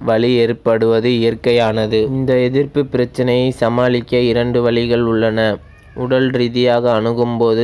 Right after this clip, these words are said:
தாய்க்கு மயக்க மருந்து கொடுக்கலாம். இந்த சமயத்தில் ஒன்றை நினைவில் கொள்ள வேண்டும். குழந்தையை பெற்றெடுக்கும் தாய் மயக்கத்தில் இருக்கிறாள். முழு உணர்வோடு அவள் தாயாவதில்லை. அதற்கும் ஒரு காரணம் இருக்கிறது. குழந்தை பிறக்கும்போது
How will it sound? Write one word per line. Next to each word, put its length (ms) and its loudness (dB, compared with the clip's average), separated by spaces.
தாய்க்கு 500 0
மயக்க 400 0
மருந்து 420 0
கொடுக்கலாம். 640 0
இந்த 260 -4
சமயத்தில் 640 -2
ஒன்றை 380 0
நினைவில் 520 0
கொள்ள 260 2
வேண்டும். 440 -2
குழந்தையை 520 0
பெற்றெடுக்கும் 800 -2
தாய் 320 2
மயக்கத்தில் 680 -2
இருக்கிறாள். 600 0
முழு 280 0
உணர்வோடு 640 0
அவள் 400 2
தாயாவதில்லை. 920 0
அதற்கும் 580 -2
ஒரு 240 2
காரணம் 580 0
இருக்கிறது. 640 -2
குழந்தை 500 0
பிறக்கும்போது 840 0